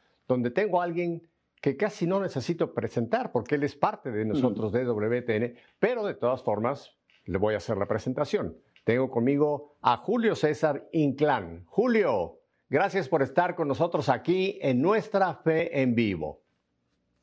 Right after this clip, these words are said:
Speaker 2: Al contrario, al contrario, Pepe, un halago, un honor estar aquí en tu programa. La verdad, eh, me siento muy bendecido por estar aquí a través de, de tu programa. Gracias.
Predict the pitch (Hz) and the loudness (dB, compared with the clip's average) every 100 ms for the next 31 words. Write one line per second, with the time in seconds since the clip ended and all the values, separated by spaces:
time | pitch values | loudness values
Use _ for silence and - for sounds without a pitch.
0 | _ _ _ _ 127 139 143 127 151 180 | _ _ _ _ 0 2 0 2 2 2
1 | 196 175 156 143 160 175 175 175 175 165 | 0 -4 -4 -2 -2 -2 -4 0 -2 -2
2 | 170 160 151 160 160 160 156 156 151 147 | -2 -2 0 0 -4 -8 -10 -10 -8 -8
3 | 147 - 143 147 139 - 127 117 135 147 | -8 -8 -8 -8 -12 -10 -6 -2 -2 -2
4 | 156 143 120 110 123 135 135 - - 110 | -6 -6 -8 -6 -2 -2 -4 -10 -14 -14
5 | 107 107 123 127 139 123 _ _ _ _ | -14 -18 -20 -8 -4 -4 _ _ _ _
6 | _ - 160 190 185 156 175 170 151 139 | _ -10 -6 -4 -2 -2 -2 -4 -2 -4
7 | - 147 - 147 143 _ _ _ 123 - | -2 -2 -4 -8 -10 _ _ _ -10 -4
8 | 117 127 131 135 127 139 120 117 113 117 | -2 -2 -2 -2 -2 -4 -6 -4 0 0
9 | 117 107 - _ _ _ _ _ - 113 | 0 -4 -10 _ _ _ _ _ -4 -2
10 | 135 113 - - | -2 -6 -8 -16